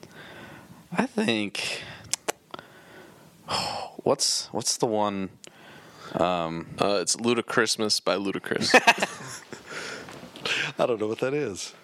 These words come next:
Speaker 3: I'm gonna have to listen to that. I'm an old Holy Night, old school
Speaker 1: Oh,
Speaker 3: guy.
Speaker 1: God. Yeah. Okay.
Speaker 3: All right. I like the origins of Silent Night. I think your music should have a little religious undertone to it.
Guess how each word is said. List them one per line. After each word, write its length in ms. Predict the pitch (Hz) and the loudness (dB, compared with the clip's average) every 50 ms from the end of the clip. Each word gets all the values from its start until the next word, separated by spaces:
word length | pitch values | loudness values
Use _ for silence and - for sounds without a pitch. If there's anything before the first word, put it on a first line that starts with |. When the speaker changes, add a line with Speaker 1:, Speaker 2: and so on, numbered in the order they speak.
| - - - | -14 -4 -2
Speaker 3:
I'm 180 | 104 101 104 98 - | 0 0 0 2 2
gonna 180 | 98 117 127 | 2 2 2
have 200 | 113 - 127 127 | 2 2 0 2
to 100 | - 151 | 2 2
listen 300 | 143 131 127 - - 104 | 2 2 2 2 0 -2
to 120 | 87 98 101 | 0 0 -2
that. 300 | 95 87 85 - - - - - - - - - - - - - - - - | -2 0 -4 -4 -6 -6 -8 -8 -8 -8 -16 -14 -12 -8 -6 -4 0 4 6
I'm 200 | 165 196 220 202 | 6 6 6 6
an 120 | 170 160 | 4 2
old 340 | - - 165 165 175 180 147 | 4 4 4 6 6 4 4
Holy 300 | 135 156 160 151 147 135 | 4 2 4 4 4 2
Night, 400 | 131 131 127 123 123 120 104 - - | 4 4 4 4 4 2 0 -2 -2
old 260 | - 120 131 131 117 - | 0 2 2 2 2 0
school 380 | - - 117 117 110 104 101 98 95 | -2 0 2 2 2 2 0 0 2
Speaker 1:
Oh, 20 | 104 | 2
Speaker 3:
guy. 480 | 107 101 95 90 87 85 78 - - 50 | 2 2 2 2 0 -2 -2 -4 -4 -4
Speaker 1:
God. 220 | - - - - - - - - - - - - - - - - - - - - - - - - - - - - - - - | -4 -4 -4 -6 -6 -8 -10 -12 -16 -18 -20 -20 -20 -20 -20 -20 -20 -20 -18 -18 -18 -18 -16 -18 -18 -18 -18 -18 -10 -6 -4
Yeah. 240 | 101 82 71 60 - - - - - - - - - - - - - - - - - - - - - - - - - - - - - | -2 -2 -2 -4 -6 -8 -10 -12 -14 -16 -18 -20 -20 -20 -20 -20 -20 -20 -20 -20 -20 -20 -20 -20 -20 -20 -20 -20 -20 -16 0 0 0
Okay. 260 | - - 98 76 69 - - - - - _ - - - - - - - - - - - - - - - | 2 4 2 2 2 0 -4 -14 -20 -20 _ -20 -20 -20 -20 -20 -20 -20 -20 -20 -20 -20 -20 -20 -10 -4
Speaker 3:
All 280 | 156 - 107 113 113 110 | -2 -2 0 0 -2 -2
right. 100 | 101 - | -4 -6
I 80 | 87 104 | -4 -2
like 220 | 110 120 127 120 | 0 0 -2 0
the 80 | - 127 | 0 0
origins 340 | 127 131 123 120 123 120 | 0 0 0 -2 -2 -2
of 60 | 117 - | -2 0
Silent 440 | - 135 127 123 117 110 104 90 | 2 2 4 4 2 0 -2 -6
Night. 320 | 92 92 92 90 85 78 76 - - - - - - - - - - - - - - - | -4 -4 -4 -4 -6 -8 -10 -14 -14 -16 -14 -14 -12 -12 -12 -12 -10 -10 -10 -10 -8 -4
I 220 | - 120 135 160 180 | 0 2 4 4 4
think 440 | 180 - - 185 175 170 160 - - | 2 4 4 4 4 4 0 0 0
your 100 | 151 143 | 0 2
music 340 | 139 143 147 151 139 143 127 | 4 4 2 2 2 0 -2
should 180 | - - 131 117 | 0 0 2 4
have 180 | 123 127 127 | 4 4 4
a 40 | 123 | 2
little 220 | 127 127 123 123 117 | 2 2 2 2 2
religious 460 | 117 117 120 120 117 110 113 98 113 | 2 2 2 2 0 0 -2 0 0
undertone 520 | 110 107 101 98 90 - 98 95 92 87 - | 0 0 0 -2 -2 -2 -2 -2 -2 -4 -2
to 180 | - 95 92 | -2 -2 -2
it. 120 | 87 76 | -2 -4